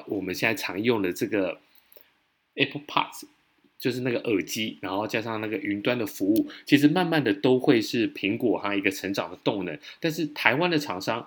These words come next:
有没有跟上？其实我觉得这就是大家要非常注意的。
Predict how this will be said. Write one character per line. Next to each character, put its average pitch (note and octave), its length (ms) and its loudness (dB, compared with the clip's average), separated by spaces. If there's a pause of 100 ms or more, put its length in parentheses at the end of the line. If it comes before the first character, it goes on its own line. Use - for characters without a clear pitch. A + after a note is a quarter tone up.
(120)
有 A#2+ 120 0
没 A2 120 0
有 G#2 80 -2
跟 A#2 180 0
上？ A#2+ 240 0 (180)
其 B2+ 140 -2
实 C#3+ 100 2
我 G#2 140 2
觉 G2 160 2
得 F#2+ 60 6
这 G#2 160 0
就 A2 120 -2
是 G2 320 -2
大 G2+ 160 -2
家 G#2 100 0
要 G2+ 140 2
非 G2+ 200 0
常 F2+ 200 -8
注 G2 220 2
意 F#2+ 80 4
的。 - 100 -8